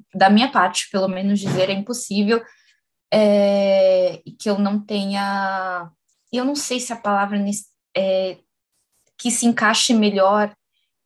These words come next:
é, evoluído, mas que eu não tenha absorvido muito mais disso. E aí, de novo, tem ponto positivo e tem ponto negativo. Então, hoje,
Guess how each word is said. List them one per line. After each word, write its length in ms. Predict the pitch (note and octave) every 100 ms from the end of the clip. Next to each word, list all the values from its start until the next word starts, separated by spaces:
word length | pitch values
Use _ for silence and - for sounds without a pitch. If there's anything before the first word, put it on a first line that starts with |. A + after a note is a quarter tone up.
| _ E3
é, 260 | F#3+ F#3+
evoluído, 880 | G3+ G3 G#3+ G#3+ G#3+ F#3+ E3+ F3 G3 - _ _ -
mas 320 | G#3 A3 G#3+
que 140 | -
eu 140 | A#3 A3
não 340 | A#3 A#3 B3+
tenha 220 | B3+ A3+ A3
absorvido 580 | G#3+ - A3+ G#3 G#3
muito 320 | A3 G#3 G#3 A#3
mais 300 | F#3+ G#3 G3+
disso. 500 | F3 E3+ - G3+ - _ _ _ _ _ _ _ _ - -
E 180 | G3 F#3+
aí, 880 | F#3 F#3 F#3+ G3 G3 F#3+ F3 F3 - _ _ _
de 140 | G#3+
novo, 480 | G3+ F3+ F3+ E3+ - _ _ F#3+
tem 180 | G3+ A#3+
ponto 320 | A#3 A3 A3
positivo 1000 | G#3+ G#3 G3+ - G#3 G#3 A3 G#3 G#3 - -
e 120 | F#3
tem 240 | G3 F#3+
ponto 320 | G3+ G3 G3
negativo. 640 | G3+ G3+ G#3 - G3 F3 F3
Então, 600 | E3 F#3+ F3+ F3+ F3+ F3+ _ _ _ _ _ _ _ _ _
hoje, 680 | F#3+ G#3+ B3+ G#3+ G3 E3+